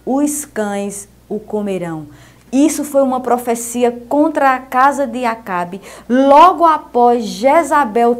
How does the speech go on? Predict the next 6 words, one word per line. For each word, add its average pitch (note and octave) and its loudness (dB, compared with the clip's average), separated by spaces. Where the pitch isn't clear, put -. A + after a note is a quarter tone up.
tramar C4+ 0
contra D4 0
a B3+ -2
vida C4 -2
de G#3+ -4
Nabote. F3+ -6